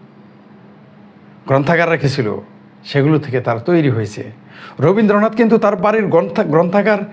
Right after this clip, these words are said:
থেকে রবীন্দ্রনাথ তৈরি হয়েছে। সবাই বলে রবীন্দ্রনাথ বিশ্বকবি, অবশ্যই তিনি পৃথিবীর শ্রেষ্ঠ কবি, নোবেল প্রাইজ প্রাপ্ত। কিন্তু তিনি কিভাবে তৈরি হলেন?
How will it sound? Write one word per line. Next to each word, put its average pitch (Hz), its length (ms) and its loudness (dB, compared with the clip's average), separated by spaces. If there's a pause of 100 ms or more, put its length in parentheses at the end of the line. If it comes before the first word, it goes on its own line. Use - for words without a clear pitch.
(300)
থেকে 220 220 2
রবীন্দ্রনাথ 220 440 2
তৈরি 196 200 6
হয়েছে। 135 160 0
সবাই 180 300 0
বলে 175 240 0 (460)
রবীন্দ্রনাথ 165 640 2 (580)
বিশ্বকবি, 135 640 0
অবশ্যই 143 440 2 (140)
তিনি 117 240 -4 (280)
পৃথিবীর 127 260 -2
শ্রেষ্ঠ - 340 -4
কবি, 113 180 -4 (420)
নোবেল 113 240 -4
প্রাইজ 107 320 -6 (580)
প্রাপ্ত। 107 300 -8 (680)
কিন্তু 160 480 0 (360)
তিনি 160 140 0
কিভাবে 233 400 2
তৈরি 247 280 4
হলেন? 185 300 2